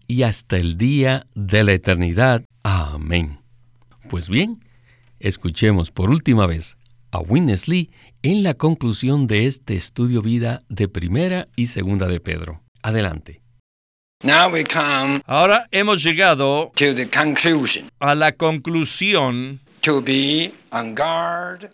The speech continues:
Speaker 2: and
Speaker 3: que dice
Speaker 2: grow.
Speaker 3: que debemos estar en guardia y crecer en la gracia y el conocimiento del Señor. Este es Pedro. Pedro ya nos había advertido que debíamos ser hallados en paz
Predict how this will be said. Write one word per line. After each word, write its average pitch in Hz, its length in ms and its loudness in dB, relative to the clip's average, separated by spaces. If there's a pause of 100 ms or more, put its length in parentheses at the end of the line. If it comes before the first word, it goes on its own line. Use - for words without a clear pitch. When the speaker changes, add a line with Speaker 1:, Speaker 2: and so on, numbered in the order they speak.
(120)
Speaker 2:
and 123 240 -14
Speaker 3:
que 143 140 0
dice 170 300 -2
Speaker 2:
grow. - 80 -4
Speaker 3:
que 156 120 -2
debemos 147 460 -2
estar 143 340 -2
en 156 200 -4
guardia 156 800 -2 (260)
y 180 140 -2
crecer 190 920 0 (180)
en 113 280 -2
la 110 160 0
gracia 156 680 -4
y 131 120 -6
el 127 160 -2
conocimiento 127 880 -4
del 113 160 -4
Señor. 101 440 -8 (680)
Este 214 220 0
es 220 100 2
Pedro. 160 400 -2 (540)
Pedro 226 300 4
ya 226 120 2
nos 226 180 0
había 190 240 4
advertido 175 600 0
que 147 120 -2
debíamos 151 420 0
ser 156 280 0
hallados 143 540 0
en 120 200 -2
paz 127 600 -4